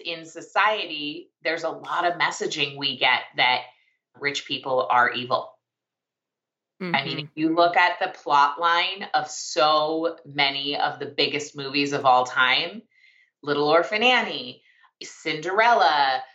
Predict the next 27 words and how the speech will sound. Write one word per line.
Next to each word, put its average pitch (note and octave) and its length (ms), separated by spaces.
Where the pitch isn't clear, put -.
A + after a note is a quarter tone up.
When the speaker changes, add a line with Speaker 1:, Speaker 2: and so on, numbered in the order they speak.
Speaker 1:
<laughs> - 480
like, F4+ 220
if F#4 440
you C#4+ 160
Speaker 2:
Mm-hmm. - 40
Speaker 1:
think B3+ 220
about B3 280
just G#3 200
the G#3+ 80
plot G#3 300
lines, F#3 260
it's G#3+ 180
over G3+ 560
and F3 240
over D#3+ 420
and D#3 200
over D3 440
again C#3 680
that C#3+ 240
rich C#3 340
people B2+ 800
are B2 300
bad A#2+ 580
or C#3+ 200
evil. A2+ 360
And F#3 240
so F3 640